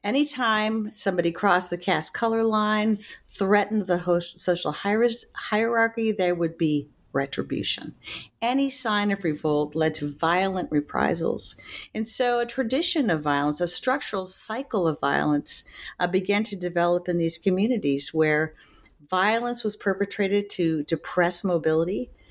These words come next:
but then that depressed mobility would spark violence. When people lose hope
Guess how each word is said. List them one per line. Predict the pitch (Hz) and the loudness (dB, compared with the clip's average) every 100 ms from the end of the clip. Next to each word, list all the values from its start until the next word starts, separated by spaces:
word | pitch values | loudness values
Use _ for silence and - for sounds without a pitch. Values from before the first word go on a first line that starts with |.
| - _ - | -20 _ -2
but | - - | -2 0
then | 247 285 294 | 0 4 4
that | 254 226 226 - | 4 -2 -6 -8
depressed | 165 - - 170 170 175 | -8 -6 0 2 2 0
mobility | 165 151 165 170 165 | -2 0 0 2 0
would | 156 - | -2 0
spark | - - - 196 196 - | 2 2 0 -2 -2 -2
violence. | 220 269 226 139 - | 0 2 0 -2 0
When | 156 | 0
people | 151 180 180 170 | 0 -6 0 2
lose | 165 165 - | 2 0 0
hope | 220 277 - | 0 0 -2